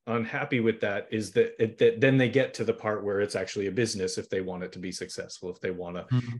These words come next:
Speaker 1: if they wanna make money and, and be able to, you know, sort of not spend every minute of every day doing everything involved in that, you know, making sure that your guests are happy and the turnover and all of that. So no, I, I think it sounds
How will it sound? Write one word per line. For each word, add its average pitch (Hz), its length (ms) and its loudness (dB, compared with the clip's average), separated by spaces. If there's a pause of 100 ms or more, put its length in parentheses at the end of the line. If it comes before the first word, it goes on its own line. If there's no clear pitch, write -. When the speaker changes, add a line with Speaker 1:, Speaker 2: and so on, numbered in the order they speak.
Speaker 1:
if 117 100 -2
they 104 80 2
wanna 104 360 0
make 98 280 -4
money 95 400 -4
and, 90 140 -2
and 92 420 -8
be 101 120 0
able 92 180 2
to, 92 280 0
you 92 80 -8
know, 95 60 -4
sort 92 220 -4
of 92 100 -4 (320)
not 110 300 0
spend 104 480 2 (640)
every 117 240 8
minute 107 300 2
of 98 100 0
every 101 260 2
day 98 260 2
doing 104 440 2
everything 98 460 -2
involved 95 520 2
in 95 160 0
that, 95 300 -2 (200)
you 101 100 -6
know, 87 240 -4
making 95 340 -4
sure 92 220 -2
that 95 140 -4
your 92 120 -4
guests 95 320 0
are 95 60 -2
happy 95 460 -4
and 92 120 -2
the 92 40 -4
turnover 90 500 -4
and 90 80 -6
all 85 160 -8
of 87 80 -14
that. 85 240 -10
So 98 240 -2 (380)
no, 127 100 8
I, 123 420 4
I 120 60 -4
think 117 180 4
it 113 60 2
sounds 104 420 0